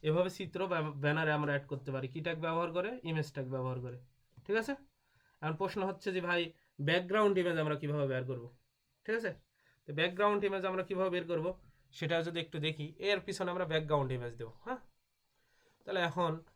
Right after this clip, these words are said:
এই যে কোডে গেলাম, তাহলে কি লিখতে হবে? এই যে বডি আছে, বডির এখানে অ্যাট্রিবিউট ব্যবহার করতে হবে। বডির এখানে যদি আমি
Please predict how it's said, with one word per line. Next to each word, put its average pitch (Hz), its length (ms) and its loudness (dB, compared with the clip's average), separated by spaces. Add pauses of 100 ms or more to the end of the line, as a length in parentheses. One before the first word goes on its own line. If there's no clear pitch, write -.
(100)
এই 147 100 -2
যে 147 60 0
কোডে 165 260 2
গেলাম, 156 320 2 (680)
তাহলে 143 160 -2
কি 156 120 -4
লিখতে 170 280 -2
হবে? 170 260 0 (500)
এই 160 160 0
যে 151 60 0
বডি 147 320 6
আছে, 151 180 6
বডির 156 300 2
এখানে 160 220 2
অ্যাট্রিবিউট 151 380 0
ব্যবহার 139 340 0
করতে 127 260 -8
হবে। 117 140 -8 (160)
বডির 135 260 0
এখানে 151 260 -2
যদি 147 160 -2
আমি 143 280 0